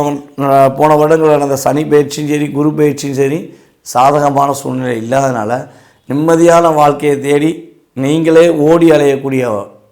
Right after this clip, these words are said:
காலமாக இருந்து வந்துச்சு. உங்களை புரிந்து கொண்ட நபர்கள் யாருன்னே உங்க கூட பயணிக்க முடியல. புரியாத நபர்கள், உங்களை டிஸ்டர்ப் பண்றவங்களே உங்க கூடயே பயணிச்சு இந்த ஒரு வருஷத்தை உங்களை ஒப்பேத்த வச்சுட்டாங்க. அப்ப நிம்மதி எங்கடா இருக்கு,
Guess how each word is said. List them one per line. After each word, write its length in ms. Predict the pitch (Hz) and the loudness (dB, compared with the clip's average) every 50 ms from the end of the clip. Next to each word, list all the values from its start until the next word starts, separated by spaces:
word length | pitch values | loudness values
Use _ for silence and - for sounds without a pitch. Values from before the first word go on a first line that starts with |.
| _ - | _ 0
காலமாக 460 | 131 135 147 156 156 156 147 135 127 131 151 165 - - - _ _ _ _ _ _ _ - | 2 4 4 4 4 4 2 0 0 0 -2 -4 -6 -10 -18 _ _ _ _ _ _ _ 0
இருந்து 260 | 131 147 143 151 156 139 | 0 0 0 0 -2 -2
வந்துச்சு. 340 | 139 135 123 120 131 143 151 165 160 - - - _ _ - | -2 -4 -6 -6 -8 -8 -8 -8 -10 -14 -20 -20 _ _ -6
உங்களை 200 | 139 147 156 156 151 156 - | -2 0 2 0 0 0 0
புரிந்து 300 | 170 185 202 208 202 208 196 | 2 2 2 4 4 4 4
கொண்ட 180 | 196 185 185 175 165 | 4 4 2 4 4
நபர்கள் 360 | 160 160 165 175 170 165 156 156 147 | 4 4 4 4 4 4 4 4 6
யாருன்னே 400 | 147 156 165 165 160 165 165 185 220 - - - - _ _ _ _ _ _ _ _ _ _ _ _ _ _ - 139 | 6 6 6 4 4 2 0 0 -2 -4 -8 -14 -20 _ _ _ _ _ _ _ _ _ _ _ _ _ _ -8 -4
உங்க 120 | 147 151 143 135 151 | -4 -2 -2 -2 0
கூட 100 | 170 180 165 - | 2 2 2 4
பயணிக்க 320 | 156 151 165 170 160 160 160 147 139 | 2 2 2 0 0 -2 -2 -2 -2
முடியல. 300 | 135 151 175 180 165 135 - - - - _ _ _ _ _ _ _ _ _ _ _ - | -2 -2 -2 -2 -2 -2 -4 -6 -10 -18 _ _ _ _ _ _ _ _ _ _ _ -2
புரியாத 520 | 143 156 175 180 185 180 185 185 190 190 175 | 0 2 4 4 6 6 6 6 6 6 4
நபர்கள், 360 | 170 165 170 165 165 180 190 180 | 4 4 2 2 4 2 2 2
உங்களை 200 | 170 165 160 147 139 143 | 2 2 2 0 0 -4
டிஸ்டர்ப் 340 | 139 - - 208 196 175 | -6 -2 0 0 2 2
பண்றவங்களே 480 | 185 175 160 160 165 160 160 165 175 185 185 | 2 2 2 2 2 2 4 4 4 4 4
உங்க 140 | 175 160 151 143 151 | 2 0 -2 -2 0
கூடயே 300 | 160 170 170 175 180 175 - 160 | 0 2 2 4 4 2 2 2
பயணிச்சு 360 | 151 151 151 156 156 165 175 160 | 2 2 2 0 -2 -4 -2 0
இந்த 100 | 156 147 143 | 0 0 2
ஒரு 80 | 143 156 156 | 2 2 2
வருஷத்தை 320 | 151 151 151 160 156 160 151 | 0 0 0 0 0 0 0
உங்களை 160 | 143 139 135 135 | 0 0 -2 -2
ஒப்பேத்த 360 | 131 - - 160 156 160 143 131 | -2 0 2 2 2 2 0 -4
வச்சுட்டாங்க. 420 | 123 - - - 127 117 107 104 107 - - _ _ _ _ _ _ _ | -4 -4 -4 -4 -4 -4 -4 -6 -10 -12 -16 _ _ _ _ _ _ _
அப்ப 220 | - 127 - 147 143 143 | -2 -2 0 -2 -2 -2
நிம்மதி 340 | 143 151 160 175 180 170 170 160 | -2 0 2 2 2 2 2 0
எங்கடா 260 | 160 143 151 147 151 147 143 | 0 0 0 0 2 2 0
இருக்கு, 220 | 143 135 151 180 | 0 -2 -4 -6